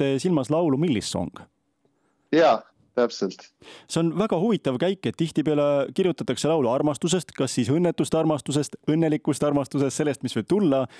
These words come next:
Speaker 1: aga kirjutada laul enda tütrele on midagi väga-väga isiklikku.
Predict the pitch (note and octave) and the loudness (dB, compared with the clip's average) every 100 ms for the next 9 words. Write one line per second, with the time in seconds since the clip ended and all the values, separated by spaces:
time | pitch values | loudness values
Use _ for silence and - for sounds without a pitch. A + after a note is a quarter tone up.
0 | - - - C#3 C#3+ C3+ G3+ D#3+ C3+ C#3 | -20 -8 -2 0 0 0 0 0 0 0
1 | C3+ C3+ C3 C#3 F3+ D3+ C#3 C#3 C3 C#3 | 2 2 2 2 2 2 2 2 2 2
2 | C3 B2+ A#2 G#3+ - - B2+ B2+ B2+ B2+ | 0 0 0 -2 -2 -2 0 2 2 2
3 | B2+ C3 E3 C#3 A2+ D3+ F#3+ D3 D3 D#3 | 4 2 2 0 0 0 0 -2 0 -2
4 | C3+ - F#2+ - F#2+ | -2 -2 -4 -4 -4